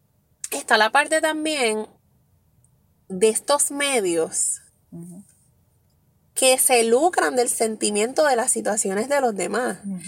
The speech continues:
Speaker 1: Porque fíjate que ella, pues sí, es-, es-, se expuso y, pues, eh, pues tiene su situación, que, o tuvo su situación, pero fíjate que hay medios que han llamado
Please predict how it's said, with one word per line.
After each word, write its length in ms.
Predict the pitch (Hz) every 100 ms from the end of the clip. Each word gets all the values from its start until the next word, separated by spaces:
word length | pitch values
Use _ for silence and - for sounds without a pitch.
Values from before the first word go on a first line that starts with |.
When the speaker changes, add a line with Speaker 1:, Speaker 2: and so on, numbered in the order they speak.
| 214 -
Speaker 1:
Porque 260 | 214 214 214
fíjate 400 | 220 220 269 285
que 260 | 294 277 -
ella, 440 | 233 240 247 - -
pues 180 | 208 -
sí, 240 | 202 294
es-, 220 | 285 262 -
es-, 200 | 208 -
se 180 | - 208
expuso 760 | - - 226 285 - 233 226 220
y, 300 | 220 196 180
pues, 360 | - 240 247 208 - - - -
eh, 840 | 98 95 95 - - - - - _
pues 140 | 196 -
tiene 240 | 208 196 226
su 140 | 240
situación, 680 | 254 226 233 - 269 277 262
que, 320 | 208 185 -
o 160 | 185 180
tuvo 280 | 220 254
su 100 | 226
situación, 640 | 220 214 220 220 269 226 233 - - - - _ _ _ _ _ _
pero 200 | 214 226
fíjate 380 | 226 214 226 277
que 60 | 302
hay 120 | 302
medios 340 | 311 339 339
que 140 | - 220
han 200 | 202 214
llamado 680 | 240 233 254 277 233 220